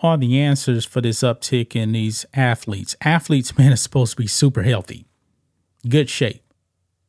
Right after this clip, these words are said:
But now, twenty twenty-three, man,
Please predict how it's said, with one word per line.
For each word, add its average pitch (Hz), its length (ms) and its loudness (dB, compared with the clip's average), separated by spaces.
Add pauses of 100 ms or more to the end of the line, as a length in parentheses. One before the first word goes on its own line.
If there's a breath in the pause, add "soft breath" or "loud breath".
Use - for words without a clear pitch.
(1400)
But 113 120 -2
now, 131 440 0 (580)
twenty 135 340 2
twenty-three, 131 600 0
man, 123 400 -2